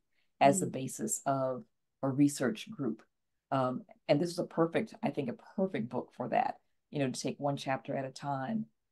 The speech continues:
Speaker 1: Uh, perhaps you assign it to different group, different individuals in your group,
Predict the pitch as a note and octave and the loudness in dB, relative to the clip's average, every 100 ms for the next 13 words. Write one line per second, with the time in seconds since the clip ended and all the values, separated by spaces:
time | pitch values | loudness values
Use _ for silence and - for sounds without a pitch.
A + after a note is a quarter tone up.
0 | _ C#3+ B2+ B2 C3 - D3 B2+ C3+ B2+ | _ -4 -4 -4 -4 -2 -4 -2 0 0
1 | B2+ - C#3+ C#3 C#3 C3 C3+ A2+ _ - | -2 -4 -6 -4 -6 -2 -2 -2 _ -10
2 | D#3+ D3+ C#3+ C3+ C#3+ C#3+ B2 A#2+ C#3 C3+ | -2 0 2 4 2 2 -4 -4 -4 -4
3 | B2 C#3 C#3 B2+ | -4 -2 -2 -2